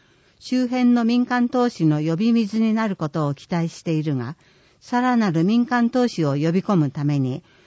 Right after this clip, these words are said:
直接的な支援策も必要であると考え、これまでのテナント入居者への支援だけでなく、テナントビルへの建て替えやリニューアル、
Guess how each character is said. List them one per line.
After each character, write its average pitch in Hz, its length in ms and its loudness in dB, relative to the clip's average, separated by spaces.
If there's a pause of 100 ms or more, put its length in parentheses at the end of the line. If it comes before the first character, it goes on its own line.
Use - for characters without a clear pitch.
(200)
直 180 140 -2
接 - 380 -4
的 240 240 0
な 240 140 2
支 - 180 -4
援 247 180 2
策 208 280 -2
も 156 140 4
必 - 280 -6
要 226 220 2
で 220 120 0
あ 220 100 -2
る 180 100 -2
と 139 120 -6
考 151 360 -2
え、 127 260 -8 (500)
こ 196 120 -2
れ 247 120 2
ま 254 160 2
で 196 120 2
の 156 180 2
テ 202 160 -2
ナ 240 140 2
ン 240 100 2
ト 240 100 -2
入 240 240 2
居 247 160 -2
者 180 200 0
へ 156 100 2
の 147 120 2
支 180 220 -4
援 196 160 2
だ 190 100 -4
け 208 140 -4
で 143 140 -2
な 139 160 -6
く、 120 260 -12 (460)
テ 190 100 2
ナ 240 140 2
ン 254 100 0
ト 247 120 -2
ビ 247 160 -2
ル 220 120 2
へ 165 140 2
の 147 160 2
建 156 160 -8
て 214 120 -4
替 190 240 -4
え 165 100 -2
や 151 260 -4
リ 165 180 0
ニ 226 160 4
ュ 185 120 0
ー 143 40 -2
ア 127 80 -6
ル、 127 220 -10